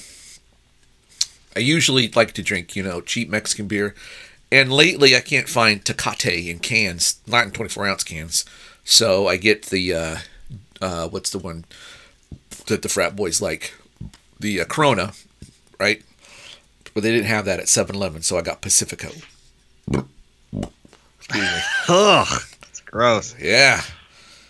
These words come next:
Speaker 2: Hey,
Speaker 1: How
Speaker 2: I was
Speaker 1: gross is it?
Speaker 2: listening to, I was, I was going through looking for items for montages and stuff just for fun, and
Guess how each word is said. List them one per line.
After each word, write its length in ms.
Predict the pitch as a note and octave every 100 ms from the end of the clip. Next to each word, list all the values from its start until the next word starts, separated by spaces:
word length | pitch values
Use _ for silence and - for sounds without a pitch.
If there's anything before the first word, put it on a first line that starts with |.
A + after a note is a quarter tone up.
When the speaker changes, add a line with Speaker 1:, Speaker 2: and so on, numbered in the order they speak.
| _ _ _ _ -
Speaker 2:
Hey, 140 | E3
Speaker 1:
How 80 | D#3+
Speaker 2:
I 40 | E3+
was 60 |
Speaker 1:
gross 200 | D3+ D3+
is 160 | E3 B2
it? 80 | B2+
Speaker 2:
listening 60 | A#2 B2+
to, 340 | A#2+ A#2 A2+ - - -
I 120 | B2 A#2+
was, 160 | A2+ -
I 80 | A2+
was 220 | A2 -
going 340 | - B2 A#2
through 260 | A2+ G#2+ G2+ F2
looking 300 | G2+ F#2+ F2
for 260 | F#2 E2+ - _ _ -
items 400 | G2+ G2+ G2 F2+
for 140 | - F2+
montages 760 | F#2 F#2+ F2 F2+ F2 F2+ F2+
and 80 | -
stuff 260 | - F2+
just 200 | - F#2+
for 100 | -
fun, 340 | F#2 G2 F#2 F2
and 160 | E2